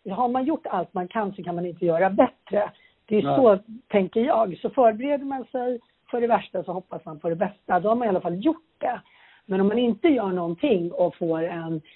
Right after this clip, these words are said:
Speaker 1: av sina anställda eller medarbetare som råkar ut för någonting, ja, det tycker jag skulle vara fruktansvärt. Jag skulle aldrig kunna förlåta mig själv för det.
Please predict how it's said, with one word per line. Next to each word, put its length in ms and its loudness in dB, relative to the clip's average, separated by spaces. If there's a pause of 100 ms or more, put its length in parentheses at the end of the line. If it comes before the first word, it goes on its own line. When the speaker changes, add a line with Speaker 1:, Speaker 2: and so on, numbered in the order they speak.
(320)
Speaker 1:
av 160 4
sina 240 4
anställda 640 4
eller 140 4
medarbetare 720 0
som 120 -4
råkar 320 2
ut 260 4
för 60 2
någonting, 460 0 (480)
ja, 140 -6
det 380 4
tycker 220 2
jag 80 2
skulle 140 2
vara 100 2
fruktansvärt. 420 2
Jag 100 0
skulle 160 2
aldrig 320 -6
kunna 180 -4
förlåta 320 -8
mig 160 -8
själv 280 -6
för 60 -10
det. 180 -2